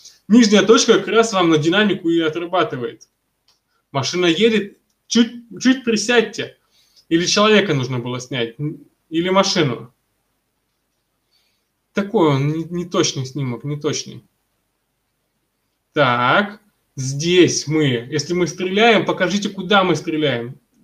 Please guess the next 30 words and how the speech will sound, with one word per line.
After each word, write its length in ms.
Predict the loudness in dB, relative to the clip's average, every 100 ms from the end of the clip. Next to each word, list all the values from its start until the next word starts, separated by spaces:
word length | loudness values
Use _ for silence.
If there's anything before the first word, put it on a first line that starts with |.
| _
Чуть 300 | -4 -4 0
меньше 340 | 2 2 0
воздуха, 480 | 0 2 2 0 -6 -8
чуть-чуть 440 | -6 -4 -4 -6
левее 380 | -2 -2 -2 -4
туда. 300 | -10 -14 -16 _ _ _ _ _ _ _
Всем 320 | 0 4 4
хочется 360 | 4 2 2 2
увидеть, 260 | 2 2
куда 220 | 2 2 4
мы 120 | 2
целимся, 500 | 2 0 0 -4 -8
или 220 | -6 -2
нет? 280 | -2 -4 -6
Или 140 | -6
мне 200 | -4 -4
одному 340 | -4 -4 -2 -2
хочется 400 | -2 -6 -8 -6
увидеть, 420 | -6 -6 -8 -14
увидеть? 420 | -10 -8 -10 -14 _ _ _
Или 180 | -2 2
я 140 | 2
сегодня 320 | 2 2 4
вот 180 | 4 4
на 140 | 4 4
одних 260 | 2 -2
ругаюсь, 460 | -2 2 4 4 2
а 80 | -2
других 280 | -2 -4
хвалю? 520 | -4 0 2 0 -6